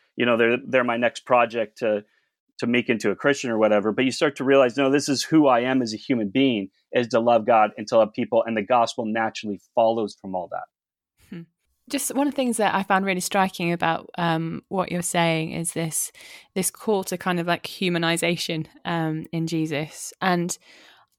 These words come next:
Speaker 2: I'm just wondering, what does a, what does it look like for a human being to be restored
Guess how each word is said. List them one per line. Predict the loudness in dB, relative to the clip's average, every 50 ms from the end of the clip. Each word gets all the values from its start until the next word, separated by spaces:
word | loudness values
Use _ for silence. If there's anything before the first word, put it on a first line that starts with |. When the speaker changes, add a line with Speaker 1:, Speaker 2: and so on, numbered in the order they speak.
| _ _ -2
Speaker 2:
I'm | 0 0 0 -2
just | -4 -4 -4 -2 -2
wondering, | -2 -2 0 -2 -2 -2 -4 -6 -8
what | -8 -6 -4 -4 -4 -4 -4 -2
does | 0 0 2 2 2
a, | 4 4 4 4 4 2 0 -4 _ _ _ _ _ _ _ _ -20 -20 -8 -4
what | -4 -2 -2
does | 0 0 0
it | 0 2
look | 2 0 0 0
like | -2 -2 -2 -2 -2 -4 -10
for | -10 -4 -2 0 0 2 2 0 0 -2 -4 _ _ _ -4
a | -4 -4
human | -4 -6 -8 -6 -4 -4 -2 -2 -4 -4
being | -4 -4 -2 0 0 0 -2 -4
to | -6 -8 -6
be | -4 -2 0 0 0 -2 -2 -4 -4
restored | -6 -8 -6 -6 -8 -6 -4 -2 -2 0 0 -2 -4 -6